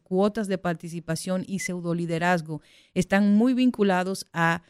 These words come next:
eh, cuánto puedas pagar tú para poder tener un espacio en la política, o de qué tan buen, eh, líder, eh, político dentro de tu organización a través de tu trayectoria y tu trabajo y tus logísticas.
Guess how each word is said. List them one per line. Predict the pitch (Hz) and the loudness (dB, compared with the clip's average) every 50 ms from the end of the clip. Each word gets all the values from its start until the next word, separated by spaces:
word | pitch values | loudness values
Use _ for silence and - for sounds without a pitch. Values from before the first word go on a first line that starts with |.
| _ _ _ _ | _ _ _ _
eh, | - 180 185 180 175 - | -4 0 0 0 0 0
cuánto | - 202 208 233 233 240 185 | 4 4 4 6 4 2 0
puedas | 202 208 208 214 196 - | 0 -2 -2 -2 -4 -2
pagar | - 185 170 165 180 180 175 165 | -2 -2 0 0 0 -4 -4 -6
tú | _ - - 208 214 185 - | _ -2 0 2 2 0 -2
para | 180 165 156 156 | -4 -4 -4 -4
poder | - 175 170 180 185 | -2 0 0 0 0
tener | 175 - 175 180 175 180 | -2 -4 -6 -6 -4 -6
un | 180 180 | -4 -6
espacio | 170 - - 175 185 185 - - 165 | -6 -4 0 0 0 0 -2 -6 -8
en | 160 165 | -8 -6
la | 170 180 | -6 -6
política, | 175 - 208 175 180 185 190 170 - - 160 - - 165 156 156 _ _ _ _ _ | -4 -2 -2 -2 -2 -2 -4 -6 -6 -10 -12 -8 -6 -6 -6 -6 _ _ _ _ _
o | - 202 220 226 240 - - | 0 2 4 4 4 2 0
de | 185 175 185 185 180 180 - _ _ _ | -2 0 2 2 2 2 -2 _ _ _
qué | - - 220 220 233 | 0 4 4 4 4
tan | 214 - 262 254 247 254 247 247 247 240 226 202 185 185 | 4 2 4 4 6 6 6 6 6 4 2 0 -2 -4
buen, | 190 196 220 220 240 254 262 262 262 254 - - - - 202 190 175 | 2 4 4 4 6 6 4 4 4 2 -2 -4 -8 -8 -8 -8 -8
eh, | - 185 196 196 | -8 -8 -6 -4
líder, | 196 196 196 202 220 254 269 262 262 254 247 240 233 240 - - | -4 -4 -2 0 2 2 4 4 4 4 4 2 0 -4 -4 -2
eh, | 196 196 | -4 -4
político | - - 180 185 196 214 247 269 254 - 226 208 - 190 | -2 0 0 2 2 2 2 0 2 0 0 2 2 2
dentro | 202 233 262 269 269 254 240 | 4 4 4 4 2 2 0
de | 214 196 | 0 0
tu | - 202 | 0 2
organización | 190 190 185 180 180 175 180 170 - 185 175 - - - 214 208 202 190 175 - _ _ _ _ _ - | 2 2 4 2 0 -2 -2 -4 -4 -6 -6 -6 -4 -2 0 2 2 0 -2 -6 _ _ _ _ _ -2
a | 180 180 180 | 0 0 0
través | - 180 170 175 180 | 0 0 0 0 2
de | 185 220 | 0 0
tu | 208 220 208 | 0 -2 -6
trayectoria | - 190 185 180 175 175 160 156 - 185 202 220 226 208 190 170 | -2 0 0 0 0 0 -4 -2 -2 2 4 4 4 4 4 2
y | 165 | -2
tu | - 175 165 | -4 -8 -10
trabajo | - 165 160 160 180 196 208 214 202 202 180 | -4 -2 0 2 2 4 4 2 2 0 -4
y | 156 | -6
tus | - 175 170 - - | -6 -10 -12 -10 -8
logísticas. | 190 185 170 165 156 135 190 214 240 226 - - 196 160 - 175 160 151 - | -6 -2 -2 -2 -2 0 0 2 2 2 2 0 -6 -6 -2 -2 -2 -2 -2